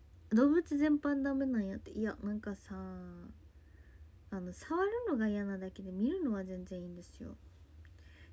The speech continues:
でも、サウの好きな動物聞かれたら、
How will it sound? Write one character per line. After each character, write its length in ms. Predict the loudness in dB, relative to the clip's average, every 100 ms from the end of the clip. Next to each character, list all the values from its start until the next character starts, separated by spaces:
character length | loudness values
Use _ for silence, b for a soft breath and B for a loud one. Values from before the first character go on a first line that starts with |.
| -6 2
で 80 |
も、 500 | 2 2 -2 -6 -10 -14 -18 -20 -20 -20 -20 -20 -20 -14 -4
サ 80 |
ウ 120 | 0 0
の 80 |
好 60 | -2 -6
き 120 | -8 -2
な 120 | -2
動 180 | -2 -6
物 160 | -8 -14 -20
聞 100 | -12
か 140 | -8 -8
れ 120 | -8
た 160 | -10
ら、 100 | -10